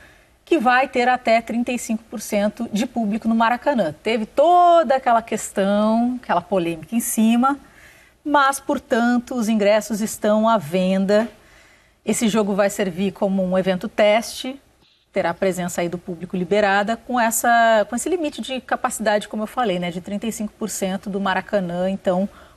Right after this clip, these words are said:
com torcedores. Inclusive, os torcedores que comprarem o ingresso, forem ao, ao estádio, precisam também comprovar a vacinação da primeira dose, até os quarenta e nove anos, e da segunda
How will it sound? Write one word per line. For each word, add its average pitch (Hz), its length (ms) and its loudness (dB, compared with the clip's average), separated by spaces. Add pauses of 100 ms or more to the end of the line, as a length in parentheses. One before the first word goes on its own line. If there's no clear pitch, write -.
com 240 300 2
torcedores. 170 1300 -4
Inclusive, 220 500 0
os 262 80 -4
torcedores 165 680 -4 (440)
que 254 360 2
comprarem 185 460 0
o 170 40 -6
ingresso, 185 800 2
forem 202 440 0
ao, 160 200 -4 (200)
ao 175 160 0
estádio, 185 640 0
precisam 220 380 -8
também 208 200 0
comprovar 220 600 2
a 185 40 0
vacinação 196 680 -4
da 190 100 2
primeira 196 340 0
dose, 160 480 -2 (280)
até 170 240 -2
os 170 100 0
quarenta 185 400 -2
e - 20 -2
nove 180 240 -2
anos, 170 220 -4
e 202 60 -2
da 190 100 0
segunda 190 480 -4